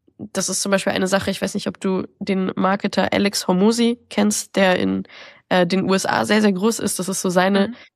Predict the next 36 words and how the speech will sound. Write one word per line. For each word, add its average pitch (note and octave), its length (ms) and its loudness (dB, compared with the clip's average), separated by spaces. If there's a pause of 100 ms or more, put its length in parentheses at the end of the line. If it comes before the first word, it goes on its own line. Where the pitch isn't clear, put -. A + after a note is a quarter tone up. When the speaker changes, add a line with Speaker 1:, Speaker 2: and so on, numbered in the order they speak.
Speaker 1:
Strategie. G3+ 520 0
Also F3 180 0
er E3+ 60 0
hat E3+ 120 -6
wirklich F3+ 240 -8
ein F3 160 -2
Mi-, G#3 220 -4 (100)
Millionen- F#3+ 540 2
oder F#3 240 2
Milliardenunternehmen G#3+ 1120 0 (100)
aufgebaut. G#3+ 420 -2
Ich - 80 -8
weiß F#3+ 180 -2
es - 80 -6
nicht, G#3 200 -2
aber F3+ 160 2
es F3+ 240 -6
ist G#3 100 -14
wirklich G#3 280 -8
extrem G#3+ 440 0 (400)
erfolgreich, G#3 500 0
Alex G3 260 -2
Hormozi. A3 460 2
Und, F#3 220 0 (420)
äh, F#3 280 4 (200)
seine F#3+ 280 0
Strategie F3 320 -6
ist - 140 -6
auch E3 140 0
so, F#3 180 -4 (100)
dass - 180 -6
er E3 100 0
einfach, F3 340 -2 (840)
also F#3+ 360 -6 (240)
extrem A#3 680 2
viel, G#3 580 4